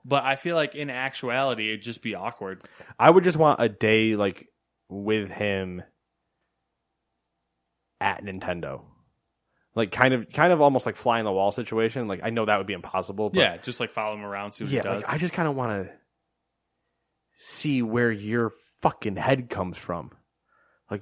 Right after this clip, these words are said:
Speaker 2: how the hell do you develop what you do and then go, "Oh, yeah, that's right, you wanted Mario? What if I gave you more Mario? Oh, you like that Mario? I'll give you even more Mario." And you're like, "How do these games feel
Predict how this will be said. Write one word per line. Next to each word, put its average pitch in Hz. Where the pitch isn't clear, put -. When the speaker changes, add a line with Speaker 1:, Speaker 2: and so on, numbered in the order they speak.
Speaker 2:
how 175
the 139
hell 117
do 104
you 113
develop 104
what 117
you 104
do 98
and 98
then 104
go, 95
"Oh, 143
yeah, 131
that's 104
right, 113
you 127
wanted 117
Mario? 117
What 143
if 127
I 117
gave 107
you 101
more 98
Mario? 82
Oh, 120
you 123
like 113
that 107
Mario? 123
I'll 165
give 165
you 110
even 90
more 107
Mario." 90
And -
you're 104
like, 101
"How 135
do 131
these 123
games -
feel 123